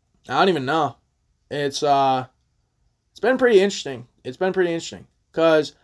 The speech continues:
I know you'll always come through. I was telling Chew, and, like, Chew will come through. Um, it's like, I don't know, man. Even I'm, like, mad busy with work now in the winter. I normally wouldn't. Um,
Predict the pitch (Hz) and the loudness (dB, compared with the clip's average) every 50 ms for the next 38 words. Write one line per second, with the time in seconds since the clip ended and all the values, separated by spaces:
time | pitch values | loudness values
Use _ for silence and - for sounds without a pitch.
0 | _ _ - 165 180 208 214 208 190 180 190 202 202 196 196 196 185 190 - 208 | _ _ -4 -2 0 4 4 4 6 6 6 6 6 6 6 4 4 2 0 -2
1 | 190 190 185 - 190 196 190 190 190 180 160 156 151 - - 196 190 185 175 170 | -4 -4 0 2 4 4 6 6 4 4 4 2 0 0 0 -2 0 -2 -4 -4
2 | - 175 175 180 185 180 180 175 165 151 147 139 - - - 185 185 185 180 180 | 0 2 4 6 6 4 4 2 -2 -4 -6 -8 -4 2 4 6 6 6 4 2
3 | 190 180 175 170 165 175 175 175 175 175 175 170 170 - _ _ _ _ _ _ | 0 -2 -2 -2 -2 -2 0 0 2 2 2 0 -2 -4 _ _ _ _ _ _
4 | _ _ _ _ _ _ _ _ - 160 160 160 156 151 143 139 131 127 123 120 | _ _ _ _ _ _ _ _ 0 2 4 4 4 4 2 2 0 -2 -6 -12
5 | - _ _ _ _ _ _ _ _ _ _ _ _ _ _ _ _ _ _ _ | -16 _ _ _ _ _ _ _ _ _ _ _ _ _ _ _ _ _ _ _
6 | - 185 190 - - - 202 196 170 - - _ _ _ _ _ _ _ _ _ | 0 2 2 2 2 2 2 2 2 0 -4 _ _ _ _ _ _ _ _ _
7 | _ _ _ _ _ _ _ _ _ _ _ _ _ _ _ _ _ _ - - | _ _ _ _ _ _ _ _ _ _ _ _ _ _ _ _ _ _ -6 -2
8 | 226 180 165 175 185 190 202 208 208 196 190 196 202 190 190 190 190 190 190 180 | 0 2 2 2 2 2 2 2 2 2 2 2 4 4 2 2 4 2 2 2
9 | 143 139 139 151 160 175 190 190 175 165 190 190 170 170 190 180 175 151 139 143 | 0 -4 -6 -2 2 2 2 4 6 6 6 6 6 4 0 0 0 0 2 2
10 | 170 190 185 185 180 170 170 165 156 151 143 156 175 180 175 170 143 139 139 143 | 2 2 2 2 0 0 0 0 0 -2 -2 -2 -2 -2 -2 -2 -2 -2 -2 -4
11 | 151 156 160 156 151 135 123 131 147 160 156 143 123 104 - _ _ - 127 131 | -4 -4 -2 -2 -2 -2 -2 -2 -2 0 -2 -2 -4 -6 -10 _ _ -8 -6 -4
12 | 127 127 127 127 123 120 117 123 120 | -2 -2 -2 -4 -4 -6 -8 -12 -14